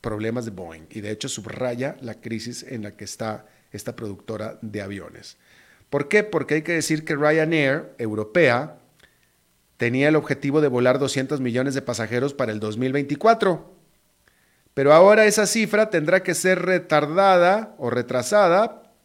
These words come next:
por hasta dos años, pues no contará con los aviones suficientes con, para, en el tiempo, no va a contar con el, ni con el, no, no va a contar con los aviones en el tiempo que los tenía previstos, y por supuesto que estamos hablando del siete treinta y siete MAX.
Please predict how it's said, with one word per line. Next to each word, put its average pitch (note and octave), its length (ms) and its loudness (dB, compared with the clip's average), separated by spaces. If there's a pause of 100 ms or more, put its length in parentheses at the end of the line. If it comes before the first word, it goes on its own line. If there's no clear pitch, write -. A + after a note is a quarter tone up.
por D3+ 180 4
hasta D3+ 300 2
dos G#3 260 4
años, A#3 680 4 (720)
pues D#3 160 2
no G#3+ 140 2
contará G#3+ 340 6
con G#3+ 80 0
los F3+ 120 0
aviones F#3+ 280 2
suficientes G3 560 -2
con, D3 400 -2
para, C3 240 2
en C#3 280 0
el B2+ 140 -4
tiempo, G#3 760 -2
no B2+ 120 -6
va D3+ 80 0
a D#3+ 60 -4
contar D3+ 380 -2
con B2+ 160 -4
el, A#2+ 240 -6
ni B2+ 120 -2
con C3 260 -4
el, B2+ 280 -6
no, A#2+ 220 -10
no A2 240 -10
va D3 60 -4
a - 40 -12
contar F#3+ 200 -4
con E3+ 120 -4
los B2+ 100 -4
aviones C3+ 520 -4
en B2 120 -8
el G#2 120 -8
tiempo C#3+ 360 -2
que C3 100 -6
los G#2+ 140 -8
tenía A#2+ 260 -6
previstos, E3+ 680 -2 (480)
y A#2+ 80 -8
por C#3 160 -4
supuesto C#3 320 -6
que - 80 -14
estamos A#2+ 240 -10
hablando A#2 320 -6
del A2 80 -6
siete A#2+ 220 -10
treinta A2 240 -14
y G#2 40 -16
siete G#2 240 -16
MAX. - 480 -14